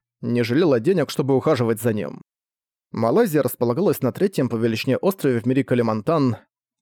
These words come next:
Хотя там имелся верховный правитель, реальная власть находилась в руках более ста министров.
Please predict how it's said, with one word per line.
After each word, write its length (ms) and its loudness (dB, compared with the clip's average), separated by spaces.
Хотя 220 -4
там 200 0
имелся 320 0
верховный 420 0
правитель, 560 0
реальная 500 2
власть 300 -2
находилась 420 0
в 60 -6
руках 280 0
более 240 2
ста 180 -2
министров. 680 -2